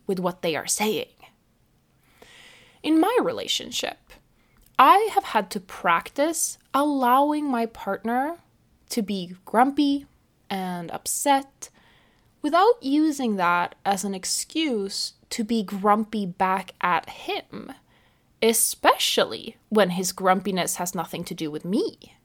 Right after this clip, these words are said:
For example, when something bad happens in his computer games,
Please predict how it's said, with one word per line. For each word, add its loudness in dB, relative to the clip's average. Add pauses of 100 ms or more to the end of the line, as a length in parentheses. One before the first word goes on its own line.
(880)
For 2
example, -4 (380)
when 0
something 2
bad 4
happens -4
in -4
his -6
computer 0
games, -8